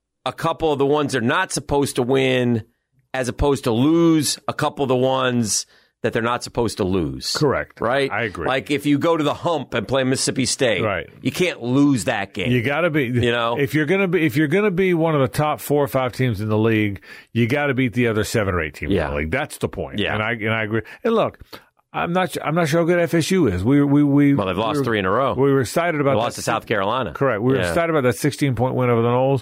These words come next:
Speaker 1: But Ohio State's good.
Speaker 2: Yeah, but Ohio, and Ohio State is pretty good.
Speaker 1: Yeah.
Speaker 2: And, but, uh, but we were excited about that win. But
Speaker 1: No,
Speaker 2: they
Speaker 1: you're
Speaker 2: had,
Speaker 1: right.
Speaker 2: so, so, but, but I'll tell you,
Speaker 1: Mm-hmm.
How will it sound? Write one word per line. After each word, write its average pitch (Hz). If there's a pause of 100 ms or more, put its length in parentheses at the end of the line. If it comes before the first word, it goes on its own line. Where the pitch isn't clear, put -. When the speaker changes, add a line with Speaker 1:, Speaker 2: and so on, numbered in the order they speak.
(120)
Speaker 1:
But 170
Ohio 165
State's 233
good. - (140)
Speaker 2:
Yeah, 120
but 123
Ohio, 127
and 139
Ohio 170
State 175
is 147
pretty 92
good. 78
Speaker 1:
Yeah. 80 (140)
Speaker 2:
And, 117
but, 135
uh, 131
but 123
we 139
were 131
excited 156
about 147
that 131
win. 131
But 110
Speaker 1:
No, 101
Speaker 2:
they 117
Speaker 1:
you're -
Speaker 2:
had, 98
Speaker 1:
right. 113
Speaker 2:
so, 139
so, 147 (340)
but, 175
but 190
I'll 196
tell 247
you, 110 (100)
Speaker 1:
Mm-hmm. 92